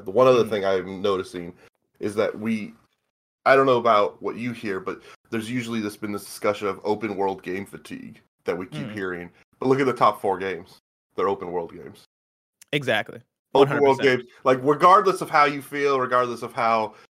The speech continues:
Speaker 1: you know, I think sometimes Twitter, we get into these bubbles of who you follow and you hear certain things. And,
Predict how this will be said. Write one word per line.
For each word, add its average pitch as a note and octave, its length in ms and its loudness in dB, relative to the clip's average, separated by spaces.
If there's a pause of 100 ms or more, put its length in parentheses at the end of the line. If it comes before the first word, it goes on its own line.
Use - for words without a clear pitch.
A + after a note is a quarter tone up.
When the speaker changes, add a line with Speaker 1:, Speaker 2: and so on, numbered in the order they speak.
(180)
Speaker 1:
you A2 160 -4
know, F#2 420 -6 (240)
I A#2+ 60 -2
think B2+ 180 -8
sometimes A#2 360 -2
Twitter, A2+ 280 -4
we G#2 140 -6
get A2 100 -2
into G#2 180 -10
these F#2 160 -16
bubbles G2 460 -4
of F2 60 -20
who G#2 160 -14
you F2+ 100 -14
follow F2+ 540 -6
and F2 100 -12
you F2+ 80 -14
hear F2+ 300 -10
certain F2+ 300 -10
things. F2+ 340 -8
And, E2 100 -12